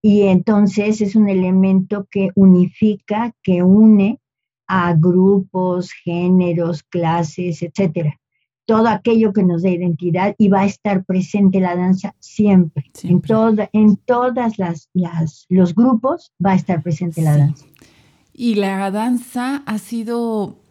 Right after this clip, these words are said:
Speaker 2: manipulada para determinar los roles de género también, ¿verdad?
Speaker 1: Sí, la danza como una práctica sociocultural más,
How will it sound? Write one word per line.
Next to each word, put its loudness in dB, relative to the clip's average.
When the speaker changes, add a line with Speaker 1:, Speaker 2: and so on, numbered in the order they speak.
Speaker 2:
manipulada -2
para -4
determinar -4
los -6
roles -6
de -8
género -6
también, -4
¿verdad? -8
Speaker 1:
Sí, 2
la 2
danza -2
como 0
una 0
práctica -4
sociocultural 0
más, 0